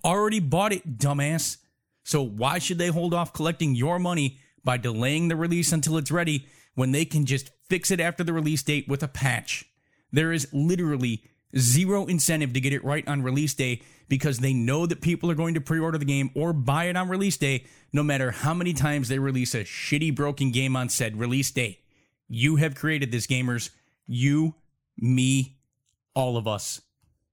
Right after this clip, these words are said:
The newest mega release is Mass Effect Andromeda, and predictably, there are issues. The major issue is that the facial animations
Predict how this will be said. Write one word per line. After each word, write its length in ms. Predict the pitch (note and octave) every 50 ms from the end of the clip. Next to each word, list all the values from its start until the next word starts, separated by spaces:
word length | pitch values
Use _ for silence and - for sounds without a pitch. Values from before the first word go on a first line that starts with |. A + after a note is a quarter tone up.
| _ _ _ _ -
The 160 | C3 C#3 D3
newest 540 | C#3+ C#3 C3+ C#3+ D#3+ F3+ F#3 F3+ - - - -
mega 380 | C#3+ C3+ C3+ D3 D#3 D#3+ D#3 D3+
release 500 | C#3 D3 C#3+ C#3+ C3+ A#2+ A2+ - - - -
is 220 | C3+ B2 A2 A2+ -
Mass 480 | - B2 A#2+ A#2 A#2+ C3 C#3+ - - -
Effect 380 | D#3 - - C3 B2 - - -
Andromeda, 680 | C#3 C3 B2+ A#2 A#2 C#3+ D3+ D3+ C#3 A#2+ A2 G2 G2+ - _ -
and 320 | B2+ B2+ C3 C3+ B2 -
predictably, 760 | - D#3+ E3 F#3+ F#3+ - F3 D3+ C3+ C#3+ C#3 C#3 C3+ - - _ _ _ _ _ _ _ -
there 340 | A#2 A#2+ B2+ C3 C3+ - -
are 240 | C3+ C3 C3 C3 - -
issues. 560 | D3 C3+ C3+ - - A#2 G#2 - - - - _ _ _ - -
The 100 | A#2 A2+
major 420 | A2 A2+ C3+ E3 F3+ D#3 E3+ D#3
issue 340 | - D3 C3+ - - C3+ - -
is 240 | C#3+ E3 E3 C3+
that 160 | - B2+ - -
the 80 | D#3
facial 500 | - - D#3 D#3+ E3 D3+ - E3+ E3 -
animations 640 | - D#3 D#3 D3+ D3 C#3 C3+ B2+ - C#3+ C3+ B2+ B2+